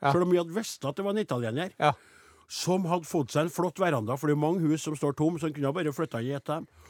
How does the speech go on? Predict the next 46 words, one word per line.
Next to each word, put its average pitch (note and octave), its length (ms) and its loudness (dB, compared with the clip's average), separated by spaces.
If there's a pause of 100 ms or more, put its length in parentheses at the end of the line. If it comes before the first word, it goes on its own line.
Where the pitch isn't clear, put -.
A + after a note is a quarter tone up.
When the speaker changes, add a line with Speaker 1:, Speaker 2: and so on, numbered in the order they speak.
(260)
Speaker 2:
Og B2 80 -4
så - 100 -2
hadde B2 100 -2
de - 60 -12
sagt, - 100 -20
«Nå B2+ 140 -6
kom C#3+ 180 -8
en G#2 120 -10
italiener E2+ 500 -14
til A#3 100 -8
bygda, C#3 300 -8
spennende.» A2+ 480 -6 (460)
Og A#2+ 60 -14
så E3 100 -4
hadde C3+ 100 -2
han C3 80 -4
gått - 340 -6
ut G2+ 120 -4
på B2 100 -6
verandaen C3+ 360 -2
og D3 80 -8
hengt D#3 260 -2
opp G#2 120 -8
et A#2+ 160 -6
Jack C3+ 140 -6
Daniels-flagg. A2+ 680 -2
Speaker 1:
Ja. C#3 120 -2 (240)
Speaker 2:
Da C#3 80 4
hadde D#3 140 2
vi D3+ 60 -2
kommet D#3 280 2
til - 80 -6
å D3+ 80 0
sende - 460 0
anonymt C#3 560 0
brev D3 280 -4
til D#3 120 -4
han. A#2+ 100 -4
Speaker 1:
Dere G#3 120 0
også, E3 140 4
ja. F#3+ 200 6
Speaker 2:
«Vi A3 60 2
følger C#3+ 320 4
med - 80 2 (100)
deg.» - 880 -2
<laughs> E4+ 160 -6